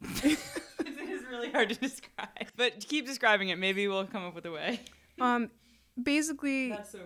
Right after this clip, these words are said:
Speaker 1: cool.
Speaker 2: you can strum the omnichord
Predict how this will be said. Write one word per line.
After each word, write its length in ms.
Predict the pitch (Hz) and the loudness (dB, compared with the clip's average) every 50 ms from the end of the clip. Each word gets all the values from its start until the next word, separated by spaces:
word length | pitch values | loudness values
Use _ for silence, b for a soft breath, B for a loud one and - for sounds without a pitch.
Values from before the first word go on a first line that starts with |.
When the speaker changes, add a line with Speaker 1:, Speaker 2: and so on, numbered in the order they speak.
| - | -16
Speaker 1:
cool. 160 | - - - - | -16 -18 -12 -4
Speaker 2:
you 180 | 220 233 247 240 | 0 0 2 2
can 480 | - 269 247 240 233 226 220 214 220 - _ _ _ _ - | 2 0 0 2 0 0 -2 -4 -6 -10 _ _ _ _ -8
strum 800 | 208 - - - - 220 214 208 208 202 196 196 196 196 185 185 | -6 -6 -6 -6 -4 -2 0 2 2 2 2 0 -2 -4 -4 -4
the 80 | 190 | -4
omnichord 760 | 175 165 180 180 180 180 180 175 - 185 175 170 170 175 170 | -2 -2 -2 -2 -2 -4 -6 -6 -4 -4 -4 -2 -2 -4 -6